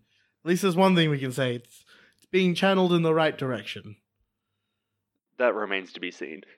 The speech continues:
Speaker 1: Brought down a notorious villain from the evil Doggingsworth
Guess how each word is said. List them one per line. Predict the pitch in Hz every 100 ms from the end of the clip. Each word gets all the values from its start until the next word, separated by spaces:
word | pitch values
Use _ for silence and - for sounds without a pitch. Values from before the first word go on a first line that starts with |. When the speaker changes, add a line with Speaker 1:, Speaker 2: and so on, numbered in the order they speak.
| - _ _ _ _ 123
Speaker 1:
Brought | 120 156
down | 170 170 175
a | 170 165
notorious | 180 175 196 202 196 196 180 - - - -
villain | 214 190 135 123
from | 113 139 143
the | 151 165 _ _ _ _ _ _ _ _ _ _ _ _ _ _ -
evil | 185 190 185
Doggingsworth | 185 190 175 151 131 135 127 - - -